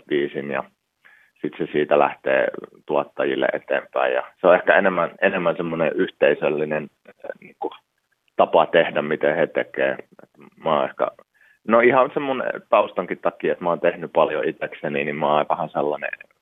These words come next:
erakkotekijä, että mä tykkään tehdä kaiken itse, kunnes vasta sitten annan eteenpäin. Mutta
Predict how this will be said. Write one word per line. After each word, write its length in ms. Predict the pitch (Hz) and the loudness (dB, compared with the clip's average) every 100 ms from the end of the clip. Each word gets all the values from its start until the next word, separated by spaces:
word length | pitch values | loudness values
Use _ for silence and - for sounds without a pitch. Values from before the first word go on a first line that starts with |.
| _ _ _ - | _ _ _ 0
erakkotekijä, 840 | - 76 - - 78 - 80 71 | 2 0 -2 -4 -4 -4 0 0
että 120 | - | -2
mä 60 | 78 | -4
tykkään 420 | - - 80 76 | -6 -2 -2 -2
tehdä 200 | 76 78 | -4 -4
kaiken 400 | - 67 - 76 - - | -2 -2 -2 -8 -10 -8
itse, 240 | 80 - 71 - | -6 -2 -4 -4
kunnes 360 | 78 73 - - | -8 -8 -10 -8
vasta 240 | 71 - - | -8 -8 -10
sitten 300 | - 69 69 | -4 0 0
annan 240 | 71 71 | -2 -6
eteenpäin. 460 | - 71 - 76 80 | -4 -2 2 0 0
Mutta 240 | - | -2